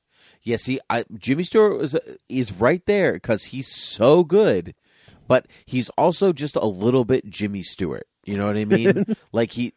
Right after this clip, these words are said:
Speaker 1: sometimes, it's almost like the Tom Hanks kind of thing. Like,
Speaker 2: Yeah.
Speaker 1: you, sometimes you're just who you are.
Speaker 2: Yeah.
Speaker 1: And so, even though I think he is incredibly delightful.
Speaker 2: Okay,
Speaker 1: And,
Speaker 2: yeah.
Speaker 1: and, and Gregory Peck is also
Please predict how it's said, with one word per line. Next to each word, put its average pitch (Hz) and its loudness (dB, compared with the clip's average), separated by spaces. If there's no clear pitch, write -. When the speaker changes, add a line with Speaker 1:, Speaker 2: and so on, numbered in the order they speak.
Speaker 1:
sometimes, 131 -2
it's 151 -2
almost 208 2
like 196 -4
the 151 -6
Tom 139 -6
Hanks 120 -6
kind 135 -4
of 123 -10
thing. 139 -2
Like, 101 -4
Speaker 2:
Yeah. 110 -6
Speaker 1:
you, 104 -4
sometimes 151 -8
you're 107 -2
just 101 -4
who 120 -2
you 104 -2
are. 80 -6
Speaker 2:
Yeah. 104 -4
Speaker 1:
And 95 -6
so, 95 -2
even 131 0
though 135 2
I 123 2
think 135 -6
he 127 -4
is 110 -2
incredibly 113 -4
delightful. 85 -6
Speaker 2:
Okay, 127 -4
Speaker 1:
And, 139 0
Speaker 2:
yeah. 123 4
Speaker 1:
and, 143 4
and 147 0
Gregory 170 6
Peck - 0
is - -8
also 131 2